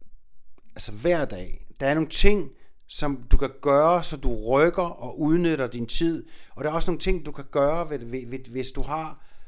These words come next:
mange egne negative tanker, altså rumination, og du hele tiden går og kritiserer dig selv.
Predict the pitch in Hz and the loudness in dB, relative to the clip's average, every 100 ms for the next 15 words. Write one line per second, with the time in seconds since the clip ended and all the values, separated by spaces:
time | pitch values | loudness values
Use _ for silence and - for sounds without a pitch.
0 | - 123 151 165 165 143 170 190 156 120 | -12 -8 -6 -6 -6 -4 -4 -4 -6 -4
1 | 143 123 - 131 151 151 113 110 117 135 | -4 4 6 6 2 -8 -10 -10 -4 -2
2 | 139 139 156 170 - 113 - - - - | 0 -2 -4 -6 -10 -12 -16 -20 -20 -20
3 | - - - - 131 135 151 156 151 - | -20 -20 -16 -10 -8 -6 -6 -6 -6 -6
4 | 135 117 170 127 139 | -8 -6 -6 -6 -8